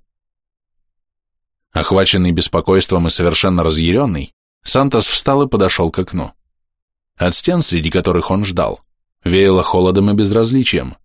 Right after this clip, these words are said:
Зато вид из окна завораживал.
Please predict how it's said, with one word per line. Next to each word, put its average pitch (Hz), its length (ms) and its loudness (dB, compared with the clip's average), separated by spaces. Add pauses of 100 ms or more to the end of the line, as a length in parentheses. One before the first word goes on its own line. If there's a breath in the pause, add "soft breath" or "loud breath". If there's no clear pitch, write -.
(840)
Зато 117 360 0
вид 135 200 2
из 117 140 4
окна 92 320 0
завораживал. 87 760 -2